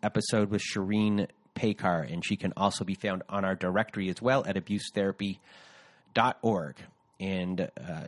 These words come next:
sh-, we'll put all of Shireen's information in this podcast as well in the description. If you want to get a hold of Shireen, uh, to, you know, use her services, as she is a narcissist abuse, narcissistic abuse recovery coach.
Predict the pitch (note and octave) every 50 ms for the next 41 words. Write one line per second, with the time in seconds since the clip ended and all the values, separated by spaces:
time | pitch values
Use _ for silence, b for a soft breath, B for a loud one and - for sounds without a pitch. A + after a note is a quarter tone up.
0 | - - - - - G2+ F#2+ - - B2+ - - G2 G#2 G#2 G2+ G2 - - A2
1 | G#2 G2 G2 F#2+ - - G2 - - G2 F#2+ F#2+ - - G2 F#2 - - _ G2+
2 | G2+ F#2+ F#2+ F#2+ - F#2 G2 F#2+ - - - - G2+ F#2+ F#2 F2 - F#2+ F2+ F2
3 | F2 - - - _ _ F#2 F2+ F2 F2+ F2 E2+ D#2+ - - - F2 F#2 F2+ E2+
4 | E2+ E2+ F2 - - - F#2+ F2+ F2 E2 F2 F2 E2 F2+ F2 - - - - -
5 | A#2 C3 - - - D#2 C#2 A#1+ - - _ _ _ _ _ F2 - - F#2 F2
6 | F2 F2+ G2 G2+ - - _ - _ - F#2 F2+ - B B B B B B B
7 | - D#3 F3 F#3 F3 D4+ E4+ D4+ F3 - - C3+ A#2+ G#2+ G#2+ G#2+ G#2+ G#2 - -
8 | _ _ - G2 F#2 F#2 F#2+ D2+ C2 - - _ - - A#2 G#2 G2+ G2+ G2+ -
9 | - _ _ _ - F2+ F#2 G2+ - G#2 G2 G2 G2 - B2 B2+ C3+ - G#3 A3
10 | B3+ G#3 - - D2 - - - - - F2 F2 - - G#2 F#2 F#2 - F#2+ F2+
11 | F#2 G2+ G#2 - - G2+ - A2 G2 - - - _ _ _ _ - F#2 - -
12 | G#2 G#2+ G2+ - A2 A2+ B2 C3+ - - - C#3 B2 - B2+ - - G2+ A#2 B2+
13 | - - - G2+ - - G#2 F#2 G2 F#2+ - F#3+ G3+ G3+ - - -